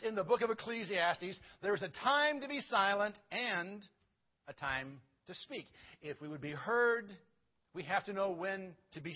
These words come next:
silent for a couple of reasons. If we talk too much, people will grow tired of listening and simply tune us out. And if we're talking all the time,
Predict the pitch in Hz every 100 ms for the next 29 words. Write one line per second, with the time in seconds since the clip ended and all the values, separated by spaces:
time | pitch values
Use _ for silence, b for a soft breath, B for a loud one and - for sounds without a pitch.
0 | - - 214 160 98 95 - 233 240 -
1 | B 254 - 320 262 254 190 156 131 -
2 | - _ _ - - _ _ _ _ _
3 | _ _ 175 - 147 - - 285 277 277
4 | 269 - - - - _ _ _ _ _
5 | _ _ - 196 175 190 180 160 190 202
6 | - 240 233 196 135 101 117 180 185 208
7 | 208 - 156 120 135 - B 185 196 -
8 | 226 185 196 202 190 B - 208 214 185
9 | 196 151 - _ - _ _ _ _ _
10 | _ B B 262 233 - 262 214 220 226
11 | 302 277 202 190 190 190 190 196 202